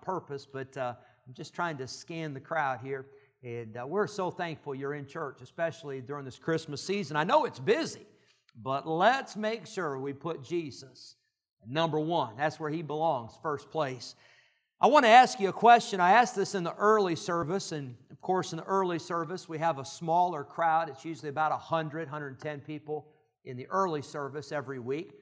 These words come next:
But I wonder how many in this room, and if you don't, if you can't raise your hand, it's no problem. It's just, this is just the way it is. But how many of you have been in church for over twenty years of your life? You've been in church. Let me see your hands. All right,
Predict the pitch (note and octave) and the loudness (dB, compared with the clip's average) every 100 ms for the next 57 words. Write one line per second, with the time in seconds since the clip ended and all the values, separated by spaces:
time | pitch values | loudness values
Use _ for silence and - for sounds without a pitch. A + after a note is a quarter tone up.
0 | _ _ _ - C#3+ A#3+ A#3 - G3+ D4 | _ _ _ -2 4 4 2 0 2 4
1 | F4+ E4 G#3 A#3+ D4 C#4+ B3+ A3+ G3+ F#3 | 4 4 4 4 4 0 0 0 -2 -2
2 | F#3 E3 G#3+ - G3 G3+ A#3 D#3 B2+ C#3 | -4 -2 -2 -4 -4 -4 -4 -8 -12 -12
3 | B2+ D3+ - - - C3+ F#3 G3 C#3+ D3+ | -12 -14 -16 -20 -8 2 2 0 -12 -6
4 | F#3+ G3+ F3 E3 D#3+ D#3 G3 D3 - D#3+ | -4 -2 -2 -4 -6 -6 -6 -8 -8 -8
5 | C#3+ F3+ F#3 C#3 C#3+ C3+ D#3 - C#3+ C#3+ | 0 2 4 0 -6 -10 -12 -12 -12 -10
6 | C3+ A#2 C#3 - C3 D#3 C#3 D#3 D3+ B2+ | -10 -14 -12 -8 -6 -4 -4 -4 -6 -8
7 | - _ _ _ _ - G3 E4+ E4+ G#3+ | -16 _ _ _ _ -2 4 4 2 -2
8 | F#3 C#3+ G3+ G3 E3 D#3 - E3+ D#3 E3+ | -2 0 0 0 -2 -6 -6 -6 -6 -8
9 | - - E3+ D#3+ D#3 D3+ - C#4+ D4 G#3+ | -14 -8 -4 -4 -6 -10 -6 -4 -2 -4
10 | - - G#3+ G#3 F#3+ F3 D#3+ E3 C#3 B2 | -8 -14 -6 -4 -4 -6 -8 -6 -6 -8
11 | C#3+ B2+ C#3 C3+ B2+ B2 B2 C#3+ D3+ D3 | -10 -8 -8 -6 -8 -8 -10 -10 -8 -6
12 | C#3 - D3+ B2+ B2 - D#3 C3 - C#3+ | -8 -10 -10 -10 -10 -14 -14 -12 -12 -10
13 | C#3 C3+ C3 C#3 - - | -10 -10 -12 -14 -8 -8